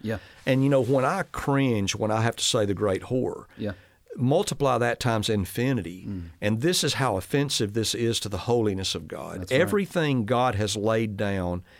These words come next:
Speaker 2: as, as prescriptive and descriptive for the way man should live his life is just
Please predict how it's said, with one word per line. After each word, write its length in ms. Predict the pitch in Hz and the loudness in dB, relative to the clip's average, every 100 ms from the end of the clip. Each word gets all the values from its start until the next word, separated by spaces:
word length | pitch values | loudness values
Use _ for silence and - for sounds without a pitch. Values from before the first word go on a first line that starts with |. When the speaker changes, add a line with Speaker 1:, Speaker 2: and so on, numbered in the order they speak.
| - - _ | -20 -20 _
Speaker 2:
as, 360 | 101 104 98 - - | 0 2 0 -2 -4
as 240 | 113 104 | -2 -2
prescriptive 840 | - 113 101 - 123 123 - 101 101 | -2 -2 -2 0 2 0 0 -2 0
and 140 | 95 | 0
descriptive 840 | 120 - - 92 92 101 98 98 - - - - | 2 0 0 -2 -2 0 0 -2 -10 -20 -20 -6
for 200 | - 107 | 0 2
the 60 | |
way 240 | 101 110 107 | 4 4 4
man 400 | 107 113 120 113 | 2 2 2 2
should 240 | - 95 | 0 0
live 200 | 104 107 | 0 2
his 200 | 110 92 | 0 0
life 520 | 90 98 92 87 - - - _ _ - _ _ - | -2 -2 -2 -6 -8 -16 -20 _ _ -20 _ _ -4
is 260 | 127 107 90 | 0 0 0
just 680 | - 117 113 101 - - | -2 2 4 2 0 -2